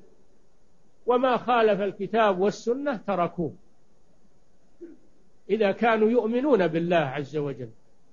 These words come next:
أما إن كانوا يؤمنون بالأهواء والرغبات،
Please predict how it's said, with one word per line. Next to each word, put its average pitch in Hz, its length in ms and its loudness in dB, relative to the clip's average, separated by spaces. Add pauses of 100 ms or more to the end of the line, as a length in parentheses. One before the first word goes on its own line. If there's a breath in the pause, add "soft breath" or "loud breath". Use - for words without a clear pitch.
(460)
أما 262 260 0
إن 233 180 2
كانوا 214 360 2
يؤمنون 220 480 2
بالأهواء 190 840 4 (1160)
والرغبات، 185 840 4